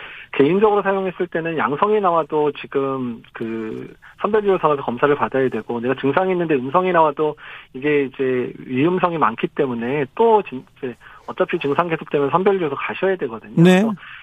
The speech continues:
Speaker 1: 개인적으로 활용할 때 상당히 주의가 필요하고 어떻든 간에 의심되는 경우는 선별진료소에 빨리 방문하는 게 현재로서는 더 적합하다고 생각을 하고 있습니다.
Speaker 2: 네, 선별진료소에 빨리 가면 되겠네요. 저, 증상이 있거나 내가, 아, 의심스러우면요?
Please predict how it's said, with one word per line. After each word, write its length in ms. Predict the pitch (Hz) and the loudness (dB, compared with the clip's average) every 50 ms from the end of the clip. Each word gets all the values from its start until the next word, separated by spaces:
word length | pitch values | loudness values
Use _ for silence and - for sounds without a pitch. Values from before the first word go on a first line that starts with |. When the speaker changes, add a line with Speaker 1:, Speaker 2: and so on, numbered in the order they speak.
| - - | -12 -6
Speaker 1:
개인적으로 480 | - 135 139 165 185 208 202 202 202 | -2 -2 -2 0 0 0 0 2 0
활용할 260 | 185 185 190 185 175 | 0 0 -2 -2 -4
때 120 | 165 175 160 147 | -4 -6 -8 -6
상당히 280 | 202 208 208 196 180 151 - | -2 0 0 0 0 -2 -6
주의가 260 | - 135 143 - 160 147 - | -6 -4 -2 0 -2 -2 -2
필요하고 520 | - - 180 160 156 151 123 - 156 131 107 | -6 -8 -6 -4 -4 -4 -2 -2 -2 -2 -2
어떻든 340 | 104 - - 190 - - 208 | -4 -4 -4 -4 -2 0 2
간에 160 | 202 202 185 156 | 2 4 2 2
의심되는 480 | 135 131 175 175 175 180 175 175 170 165 | -2 -4 -4 -2 -2 -2 0 0 0 0
경우는 380 | 160 151 151 147 156 156 147 - - - - - - - | 0 0 2 0 0 -2 -2 -4 -8 -14 -16 -16 -8 -4
선별진료소에 520 | - 196 202 202 190 185 185 160 - 175 - | 2 4 4 4 4 2 -2 -4 -4 -2 0
빨리 220 | - 190 190 185 175 | 0 2 2 2 0
방문하는 640 | - 120 120 139 165 180 180 175 165 151 139 131 | -2 -4 -4 -2 0 2 2 2 2 2 0 2
게 160 | 131 147 139 | 2 2 2
현재로서는 480 | 127 156 180 190 202 180 - - 165 143 | 2 0 -2 -2 -4 -4 -4 -8 -8 -6
더 220 | - 127 120 117 - | -4 -4 -4 -4 -6
적합하다고 480 | - - - 156 - - - 143 139 139 | -8 -4 -2 -2 -2 0 0 0 0 -2
생각을 300 | 151 147 151 139 131 151 | 0 0 0 0 0 -2
하고 140 | 165 - | -2 -4
있습니다. 360 | 143 - - - - 143 139 156 | -4 -6 -4 -2 0 2 4 4
Speaker 2:
네, 260 | 143 131 127 123 - _ | 4 4 2 -2 -4 _
선별진료소에 960 | - - 196 220 208 277 277 240 254 240 226 220 226 208 160 196 202 185 147 143 | -2 2 4 6 6 6 6 6 4 4 4 4 4 4 4 4 4 2 4 2
빨리 180 | 190 190 208 | 2 0 0
가면 320 | - 143 131 147 175 190 160 | 0 -2 0 2 2 2 4
되겠네요. 420 | 156 131 139 160 196 220 196 139 | 2 0 0 0 0 -2 -2 -4
저, 160 | - - 139 120 - - - - - - - _ _ - - - - | -4 -4 -4 -4 -4 -8 -14 -20 -20 -20 -20 _ _ -20 -20 -10 0
증상이 440 | - 175 190 196 180 202 202 185 160 | 4 4 6 6 6 6 4 4 4
있거나 340 | 147 - 170 165 156 143 | 2 4 2 4 4 4
내가, 220 | 131 151 156 156 156 | 4 4 4 4 4
아, 300 | 156 151 160 165 156 147 | 4 4 4 4 4 6
의심스러우면요? 1000 | 143 151 160 - 202 196 156 160 156 139 127 120 117 113 110 113 131 180 220 | 6 4 6 6 6 4 6 6 4 4 4 4 2 4 4 4 4 4 2